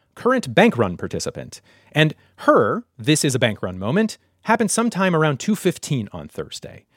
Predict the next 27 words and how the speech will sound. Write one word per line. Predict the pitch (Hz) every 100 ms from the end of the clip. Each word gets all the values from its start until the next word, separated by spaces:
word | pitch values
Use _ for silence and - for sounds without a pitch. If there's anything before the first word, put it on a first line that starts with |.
| _ _ _
And | 143
what | 254
Iba | 247 226
knew | 180 160
was | 135 107
this. | 90 - - - _ _ _
Her | 98
company's | - 131 214 254 220 -
only | 151 180 175
bank | 135 147
account | 185 - 226 247 110
was | 98
with | 98 143 123 - _
Silicon | - 151 139 135
Valley | 117 101 95
Bank, | 185 220 - - _ -
and | 117
so | 151 135 - _ _ _
if | 120
she | - 254
wanted | 240 214 220
to | 160
wire | 120 156 185 185
money | 147 170 190
out, | 131 202 285 - _ _ _ _
she | - 208
needed | 214 220 196